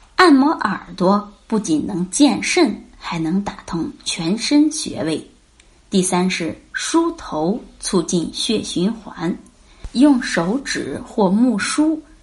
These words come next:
从前往后，从两侧往头顶进行梳头，每次五十到一百次，以晨起梳头为最佳。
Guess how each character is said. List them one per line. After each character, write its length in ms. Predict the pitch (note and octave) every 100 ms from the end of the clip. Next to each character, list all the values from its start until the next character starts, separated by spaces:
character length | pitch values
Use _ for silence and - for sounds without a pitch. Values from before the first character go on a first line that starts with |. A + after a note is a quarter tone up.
| -
从 380 | - - A#3 D4
前 500 | - - E3 G3 B3+ -
往 200 | F3 -
后， 480 | - - D#4+ - - _ _
从 260 | - F3 G#3+
两 200 | G#3 - -
侧 320 | - - - - _ _
往 220 | E3 - -
头 300 | - D3+ G#3+
顶 240 | - - - - -
进 180 | - E3
行 240 | - F#3 E3+
梳 240 | - C4
头， 480 | C4 - E3+ G#3 - - _ _
每 220 | - F3+
次 420 | E3+ - E4 A3 - - _ _
五 240 | F#3+ E3 -
十 460 | - E3+ F3 G#3 -
到 160 | G3
一 160 | - F#3+
百 220 | F#3 - - -
次， 360 | - C4+ - - _ -
以 220 | F#3 F3 -
晨 340 | - G3 B3+
起 300 | - - -
梳 240 | - E3+
头 320 | E3 - C3+ - - -
为 180 | F3+ D#3
最 200 | - D3+
佳。 360 | - - D#3